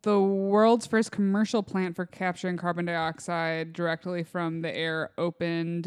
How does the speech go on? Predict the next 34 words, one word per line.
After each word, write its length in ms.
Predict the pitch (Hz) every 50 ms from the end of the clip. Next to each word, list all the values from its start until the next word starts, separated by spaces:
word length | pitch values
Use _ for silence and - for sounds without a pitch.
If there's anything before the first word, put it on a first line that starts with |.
| 180 -
in 560 | - 170 180 175 170 170 170 170 170 170 - -
Zurich. 720 | 165 160 165 165 160 180 233 277 269 - - - - - _ _ _ _ _ _ _ _ -
And, 800 | 185 190 185 185 180 175 175 175 175 175 170 175 180 180 165 - - -
um, 600 | 180 180 180 175 170 165 160 156 147 175 175 - _ - - - _ _ _
it's 120 | - -
called 180 | - 214 220 190
the 40 | 190
Climate 360 | - - 202 214 214 208 -
Works 340 | - 190 196 190 185 - - -
A 120 | 190 185
G 180 | 175 175 175 170
facility, 680 | 165 175 170 - 180 175 170 170 160 170 170 165 165 -
and 160 | - 175 175
it's 140 | 170 - -
the 100 | - 170
first 280 | - 180 185 196 -
ever 180 | 196 180 185 185
to 100 | 180 175
capture 380 | - - 175 170 165 - 175
C 180 | 165 - - 170
O 80 | 165 165
two 300 | - - 170 170 165 160 -
at 240 | 165 165 156 - -
industrial 560 | 170 160 156 151 160 - - - 180 180 170
scale 320 | - - - 185 190 185
from 180 | - 185 180 -
air 360 | - 185 185 185 208 220 214 -
and 100 | - 180
then 120 | 170 170 160
sell 300 | - - 170 156 160 165
it 180 | 170 165 - -
to 180 | - 175 165 156
buyers. 800 | 147 147 - 151 147 143 147 156 170 180 190 220 240 226 - - - - - - - - - _
So 720 | - - - 190 185 185 180 180 175 175 175 165 -